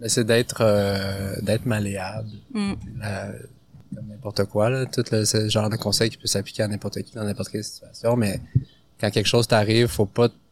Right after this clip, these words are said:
Speaker 1: faut pas te camper, très, faut pas être rigide, peu importe ce que c'est, faut être capable de, d'être résilient, puis d'être, euh,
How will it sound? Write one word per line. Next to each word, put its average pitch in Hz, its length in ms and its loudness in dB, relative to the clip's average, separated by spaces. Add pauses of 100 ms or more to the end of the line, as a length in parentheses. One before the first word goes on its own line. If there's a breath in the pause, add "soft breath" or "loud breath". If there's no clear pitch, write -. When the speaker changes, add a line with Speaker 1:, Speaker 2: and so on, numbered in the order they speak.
(140)
Speaker 1:
faut 107 80 -4
pas 117 120 4
te - 80 -14
camper, 113 460 2
très, 107 320 0
faut - 120 -10
pas 120 120 2
être 117 120 0
rigide, 110 460 2
peu - 140 -6
importe 110 260 0
ce - 40 -2
que 107 120 2
c'est, 117 260 2
faut 107 200 0
être 101 120 2
capable 110 420 2
de, 95 640 -6
d'être 101 200 -4
résilient, 107 680 -2
puis - 120 -14
d'être, 98 420 -10
euh, - 60 -10